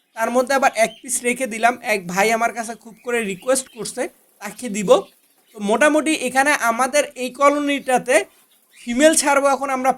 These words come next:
পনেরোটা, আর মেল ছাড়বো হচ্ছে বারোটা। আমাদেরকে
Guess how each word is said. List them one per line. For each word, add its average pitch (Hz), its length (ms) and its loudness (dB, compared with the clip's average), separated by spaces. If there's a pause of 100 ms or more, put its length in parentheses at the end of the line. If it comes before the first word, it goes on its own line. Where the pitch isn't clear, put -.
পনেরোটা, 233 540 2 (380)
আর 180 60 -20 (120)
মেল 233 180 4
ছাড়বো 247 360 0
হচ্ছে 247 340 -2
বারোটা। 175 540 4 (400)
আমাদেরকে 254 460 2